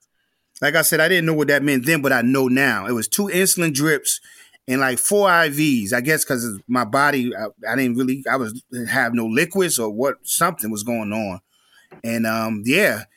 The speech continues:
And at that point, one of the doctors said, "We finally got a reading. His levels is at, is eleven hundred." And it was like a uproar. And they,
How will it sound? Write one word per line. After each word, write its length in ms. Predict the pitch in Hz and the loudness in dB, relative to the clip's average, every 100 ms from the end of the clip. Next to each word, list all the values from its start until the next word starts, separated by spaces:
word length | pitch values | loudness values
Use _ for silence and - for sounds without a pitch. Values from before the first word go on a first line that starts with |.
| _ _ - | _ _ -6
And 280 | 117 113 127 | -4 -2 0
at 200 | 123 120 | -2 2
that 240 | 147 196 | 2 2
point, 400 | 165 143 135 123 - _ | 0 2 2 -2 -8 _
one 260 | 117 131 135 | -6 -2 0
of 60 | 131 | 0
the 80 | |
doctors 420 | 123 131 131 127 - | 0 0 0 -2 -2
said, 140 | 120 | 0
"We 80 | 117 | -2
finally 360 | - 165 156 | 2 2 2
got 200 | 147 147 | 0 0
a 40 | 135 | 0
reading. 440 | 135 151 113 98 | 0 0 0 -4
His 180 | 107 107 120 | -6 -6 -2
levels 560 | 131 151 143 135 - | 2 2 0 -2 -2
is 120 | 113 | -2
at, 200 | 120 113 104 110 | -2 -4 -6 -4
is 160 | 113 113 | -2 -2
eleven 360 | 113 175 170 | 2 0 0
hundred." 460 | 131 180 160 92 80 _ _ _ _ - - _ _ | 0 0 0 -6 -12 _ _ _ _ -20 -20 _ _
And 260 | 107 117 110 | -8 -4 -2
it 60 | 123 | 0
was 180 | 120 | 0
like 180 | 120 117 | -2 -2
a 100 | 113 | -2
uproar. 520 | 123 127 117 110 95 | 0 -2 -2 -4 -4
And 120 | 95 | -6
they, 100 | 104 | -4